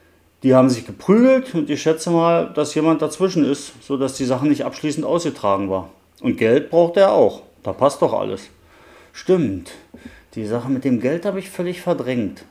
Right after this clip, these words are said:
Der Ökonom sagte ja, dass da der Bruder ein wenig aushilft. Das, da wäre natürlich die Lösegeldforderung plausibel. Eben.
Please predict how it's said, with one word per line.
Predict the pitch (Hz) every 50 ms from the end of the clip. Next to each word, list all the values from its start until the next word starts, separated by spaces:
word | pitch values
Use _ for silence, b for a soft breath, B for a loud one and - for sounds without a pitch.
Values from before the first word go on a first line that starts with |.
| b b b b b -
Der | - 101 98
Ökonom | 123 117 117 113 107 107 127 151 175 151
sagte | 135 139 139 151 - - - 160
ja, | 156 151
dass | 147 139 127 -
da | - 139
der | 123 131 123
Bruder | 113 113 143 202 208 190 139
ein | 113 107 95 95
wenig | 98 101 98 101
aushilft. | - 104 104 104 - - 90 - - _ - b b b b b b b b b b b b b b b b b b b b b b b b b _ _ _ _ _ _ -
Das, | - 87 - - - - - - - -
da | - 113 98 104 110
wäre | 127 131 143 147
natürlich | 147 127 - - 143 147 156 139 - -
die | - 143
Lösegeldforderung | 131 139 165 165 156 117 101 104 98 - - 107 101 98 98 101 95
plausibel. | - - 101 98 92 95 101 95 101 95 85 - - _ _ _ _ _ _ b b b b b b b b b -
Eben. | 165 185 170 131 110 90 - -